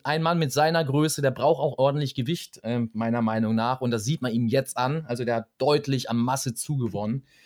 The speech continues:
Und, ähm, ja, sehr, sehr gutes Zeichen. Für mich auch ein Zeichen, dass sie mehr mit ihm planen oder mehr mit Imperium planen.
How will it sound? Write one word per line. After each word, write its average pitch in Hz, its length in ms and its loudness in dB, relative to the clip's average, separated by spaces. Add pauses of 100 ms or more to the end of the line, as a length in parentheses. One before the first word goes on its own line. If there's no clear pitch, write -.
(220)
Und, 113 340 0
ähm, 113 280 0
ja, 302 300 -2
sehr, 160 240 0
sehr 185 140 0
gutes 180 300 0
Zeichen. 202 360 0
Für 180 100 -2
mich 180 200 2
auch 151 100 2
ein 160 100 -2
Zeichen, 170 320 2
dass 170 140 0
sie 165 80 0
mehr 151 180 2
mit 165 140 -2
ihm 147 160 -2
planen 160 400 -2
oder 135 220 0
mehr 131 180 2
mit 139 160 -2
Imperium 156 500 -2
planen. 170 360 -2